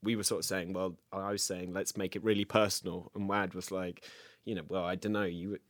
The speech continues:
not resistant to it, but was also trying to balance it out, out of a place of, like, because so many other people have been through that experience. And, and as she said, it was this process of really understanding each other and growing to respect and trust both, you know, each other,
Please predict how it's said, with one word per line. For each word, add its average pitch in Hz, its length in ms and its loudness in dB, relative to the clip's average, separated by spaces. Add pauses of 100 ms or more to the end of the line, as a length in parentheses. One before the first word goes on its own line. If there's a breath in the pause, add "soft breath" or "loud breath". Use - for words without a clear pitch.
(140)
not 143 160 2
resistant 117 560 6
to 92 160 0
it, 80 220 -6
but 110 120 6
was 113 200 6
also 107 260 6
trying 107 160 2
to 101 60 2
balance 101 360 4
it - 100 -2
out, 110 280 4
out 95 180 -4
of 92 100 -8
a 95 40 -8
place 95 300 -2
of, 90 200 -10
like, 90 440 -6
because 101 280 -2
so 101 200 2
many 95 180 0
other 90 160 -2
people 92 300 -6
have 87 100 -10
been 98 160 0
through 85 160 -8
that 85 160 -8
experience. 85 640 -6
And, 92 140 -4 (480 loud breath)
and 107 180 2
as 107 120 2
she 110 180 2
said, 107 320 4
it 95 100 -2
was 104 120 -6
this - 180 -2 (260)
process 123 400 2
of 101 140 -4
really 113 200 8
understanding 107 600 4
each 92 220 -4
other 85 340 -4 (300 loud breath)
and 101 160 -2
growing 113 300 10
to 104 100 -2
respect - 480 0
and 98 100 -4
trust - 400 0
both, 135 340 6 (220)
you 113 140 2
know, 104 160 0
each 104 260 -2
other, 85 320 -6